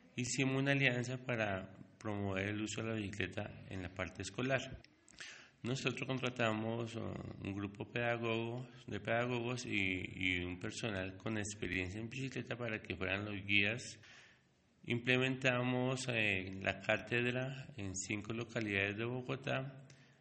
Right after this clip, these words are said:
las cuales son Suba, Engativá, Kennedy, Bosa y Rafael Uribe. Nosotros en los colegios distritales da-, les damos la cátedra.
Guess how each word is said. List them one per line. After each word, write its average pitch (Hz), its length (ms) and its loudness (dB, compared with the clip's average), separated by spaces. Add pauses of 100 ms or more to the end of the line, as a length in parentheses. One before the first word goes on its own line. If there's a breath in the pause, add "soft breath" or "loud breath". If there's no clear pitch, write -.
(380 loud breath)
las 98 280 -2
cuales 101 400 2
son 110 320 0
Suba, 110 640 2
Engativá, 95 1040 2
Kennedy, 98 800 2
Bosa 104 720 -4
y 95 60 -4
Rafael 90 420 0
Uribe. 101 460 2 (400 loud breath)
Nosotros 131 600 2 (120)
en 117 140 -2
los 127 120 -2
colegios 127 340 0
distritales 123 720 -2
da-, 110 240 -2
les 101 240 0
damos 95 220 -2
la 127 140 0
cátedra. 131 600 2